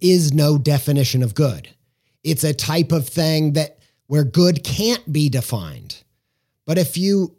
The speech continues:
dive into the definition of subjective, that's not what it means. It actually means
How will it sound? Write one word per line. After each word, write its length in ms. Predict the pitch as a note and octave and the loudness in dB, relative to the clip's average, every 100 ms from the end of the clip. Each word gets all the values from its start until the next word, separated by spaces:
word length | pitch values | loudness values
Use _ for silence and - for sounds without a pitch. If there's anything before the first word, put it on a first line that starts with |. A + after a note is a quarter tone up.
| C3+ | -8
dive 400 | F3+ F3+ A#3+ F#3+ G3 | -4 -2 -2 -2 -2
into 340 | G#3+ G#3 F3+ | -2 -2 -2
the 140 | D3 | 0
definition 720 | D3+ D#3+ F3+ D#3+ C#3+ D#3+ - D3+ | 0 0 -2 0 0 0 0 -2
of 100 | C3 | -2
subjective, 680 | - A#2+ D#3 D#3 - A#2+ - | -4 -2 -2 -2 -4 -6 -2
that's 260 | C#3 B2+ | -4 -2
not 220 | D3+ D#3 | -4 -2
what 100 | D3 | -2
it 100 | C#3+ | -2
means. 360 | D#3 G#3 B2+ F#2 | -2 -2 -2 -4
It 80 | B2 | -8
actually 480 | C#3 E3 - D#3 C3 | -6 -4 -2 0 0
means 500 | A#2 A2+ A2 A2 | -2 -4 -4 -4